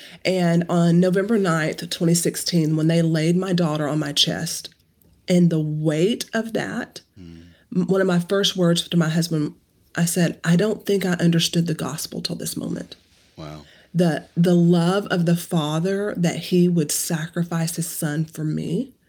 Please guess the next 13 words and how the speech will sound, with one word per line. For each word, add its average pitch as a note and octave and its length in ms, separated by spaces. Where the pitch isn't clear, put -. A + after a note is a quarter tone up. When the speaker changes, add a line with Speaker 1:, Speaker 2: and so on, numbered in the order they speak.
Speaker 2:
Hmm. F2+ 300
Speaker 1:
is, D#3 420
it F3 140
is E3+ 180
so F#3+ 280
profound G3+ 960
and F3 120
it's E3+ 160
so G3 300
deep F#3 480
and F3 140
it's - 120
so F#3+ 540